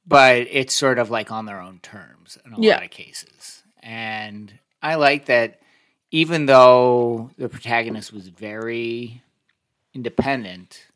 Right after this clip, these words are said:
Speaker 1: she also wanted to have a very, like, almost traditional relationship with a man. And I liked that
Speaker 2: Hmm.
Speaker 1: too. And that was very clear for,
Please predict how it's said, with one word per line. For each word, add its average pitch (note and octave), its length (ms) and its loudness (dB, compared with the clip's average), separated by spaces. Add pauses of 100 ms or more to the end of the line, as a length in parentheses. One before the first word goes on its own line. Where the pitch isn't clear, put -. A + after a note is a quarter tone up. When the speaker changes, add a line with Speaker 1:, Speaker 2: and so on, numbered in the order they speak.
(140)
Speaker 1:
she - 260 -8
also D3 500 -2
wanted A2+ 480 -6
to A2 60 -4
have G2+ 380 -6
a G2+ 80 -16
very, F#2 760 -16 (180)
like, - 380 -20 (1000)
almost G#2+ 380 -12
traditional G2 600 -10
relationship - 840 -16
with - 160 -20
a - 40 -20
man. - 360 -20 (460)
And G#2+ 120 -18
I G2+ 80 -16
liked F#2 380 -20
that - 220 -18
Speaker 2:
Hmm. A3 100 -6
Speaker 1:
too. D3+ 180 -10 (1000)
And D#3+ 140 -10
that D#3+ 120 6
was C#3+ 140 -2
very B2+ 300 0
clear A#2 460 -4
for, A2+ 220 -18